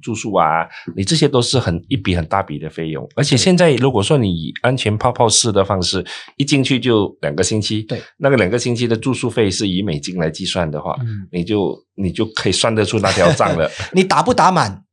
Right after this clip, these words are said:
Speaker 2: 没有关系，你要住满。
Speaker 1: 对。
Speaker 2: 对不对？你就要住满了。所以，呃，这个呢，对自由人来说呢，是一个相当大的挑战，除非他们能够找到稳定的这个经济来源，
Speaker 1: 嗯。
Speaker 2: 啊，赞助来源，那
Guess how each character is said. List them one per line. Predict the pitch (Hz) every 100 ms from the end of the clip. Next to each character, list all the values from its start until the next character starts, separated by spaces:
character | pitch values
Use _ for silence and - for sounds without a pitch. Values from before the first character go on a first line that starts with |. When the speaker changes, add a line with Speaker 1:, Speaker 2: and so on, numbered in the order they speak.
| _ -
Speaker 2:
没 | 160
有 |
关 | 127 131
系， | 127 127
你 | 117
要 | 135
住 | 135 151
满。 | 110 - _ -
Speaker 1:
对。 | 110 104
Speaker 2:
对 | 113
不 |
对？ | 120 117
你 | 117
就 | 160
要 | 143
住 | - 127
满 | 98 -
了。 | - 120
所 | - 220
以， | 151 127 - - -
呃， | 139 143
这 | 139
个 | 240 202
呢， | 180
对 | 175 202 180 160
自 | 208
由 | 175
人 | 147
来 | 127
说 | - 151
呢， | 139
是 | 156
一 | 135
个 | 143
相 | 135 135
当 |
大 | 139 131
的 |
挑 | 120 127
战， | 139 120
除 | 139
非 | 151
他 | 147
们 | 127
能 | 131
够 | 135
找 | 117
到 | 127 117 - -
稳 | 147 117 113
定 | 220 190 151
的 | 120
这 | - 139
个 | 127
经 | 147
济 | 143
来 | 139 107
源， | 113 98 90 98
Speaker 1:
嗯。 | 101
Speaker 2:
啊， | 78
赞 | 151 143
助 | 147
来 | 113 110
源， | 107 101
那 | 120